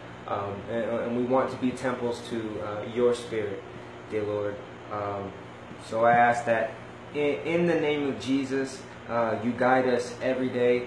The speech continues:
with mercy and with grace. Uh, you forgive us for our trespasses, um, and that you give us more faith, um, and you strengthen us with your word and with your Holy Spirit, dear Lord.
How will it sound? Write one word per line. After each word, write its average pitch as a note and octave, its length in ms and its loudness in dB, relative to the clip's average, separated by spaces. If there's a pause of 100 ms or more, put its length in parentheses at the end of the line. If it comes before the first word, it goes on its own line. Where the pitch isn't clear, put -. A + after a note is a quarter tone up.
with A#2 180 -4
mercy A#2+ 540 0 (260)
and A#2 160 0
with A2 180 -4
grace. A2+ 420 0 (240)
Uh, G#2+ 200 0 (100)
you A#2 60 -6
forgive A#2+ 420 2
us - 220 2
for A#2 100 2
our G#2+ 140 4
trespasses, A2 920 -4 (240)
um, A2+ 280 -2
and A2+ 120 -2
that A#2+ 200 2
you B2+ 80 2
give B2+ 280 4
us B2 200 4
more B2+ 260 2
faith, A2 360 -2 (340)
um, A2+ 180 -2
and A2 140 -4
you A2 60 -8
strengthen A#2+ 520 -2
us A2 220 -4
with A#2 200 -4
your A2 140 2
word A#2 360 4
and G#2+ 120 -2
with G#2 160 -4
your G#2+ 120 0
Holy A2 280 0
Spirit, G#2+ 460 -2
dear G#2 100 -2
Lord. G2 300 -2